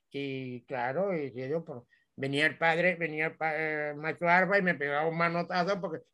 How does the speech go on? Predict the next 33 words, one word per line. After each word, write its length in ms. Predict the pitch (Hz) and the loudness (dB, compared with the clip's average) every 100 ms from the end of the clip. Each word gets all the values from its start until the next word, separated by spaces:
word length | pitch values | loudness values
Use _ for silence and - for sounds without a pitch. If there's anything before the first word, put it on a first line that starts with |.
| - | -8
eh, 120 | 131 | -6
y 60 | 131 | -6
entonces 340 | 127 135 156 | -6 -4 0
venía 220 | 170 180 | 2 4
la 80 | 185 | 4
mamá 260 | 185 185 202 | 4 4 4
y 40 | |
se 120 | 196 | 4
ponía 220 | 190 226 | 2 2
allí 120 | 214 180 | 2 2
delante, 520 | 160 160 180 147 151 | 2 4 2 2 -4
¿no? 140 | 160 | -2
La 80 | 175 | -4
mamá 320 | 160 147 143 | -4 -6 -4
loba, 280 | 135 190 180 | 0 0 2
y 140 | 156 143 _ _ | 0 -2 _ _
como 180 | 165 160 | 0 2
diciendo, 480 | 147 139 156 147 143 | 2 2 0 2 4
"Oye, 360 | 185 202 151 | 6 6 4
que 160 | 135 143 | 2 0
ellos 160 | 160 | 0
también 260 | 165 208 208 | 0 2 2
le 80 | 139 | 2
muerden 360 | 135 139 117 113 | -2 -6 -8 -4
a 260 | 123 185 | 4 4
él, 80 | 165 | 4
¿no?" 160 | 180 175 | 2 0
<laughs> 1200 | 202 285 349 330 277 240 240 285 - 339 320 247 - | 0 4 4 4 2 -2 -2 -4 -2 -4 -4 -6 -10
Sí, 120 | - 320 - | -2 0 0
vamos, 280 | 277 302 262 - - - 285 240 - - - | -2 -4 -4 -6 -18 -8 -6 -6 -8 -18 -10
sí, 320 | 233 277 214 - - 196 - 285 247 190 - - _ | -6 -6 -6 -14 -12 -12 -10 -8 -8 -8 -16 -20 _
sí, 220 | 175 175 - - _ | -8 -6 -8 -20 _
sí. 340 | 170 180 160 | -6 -4 -4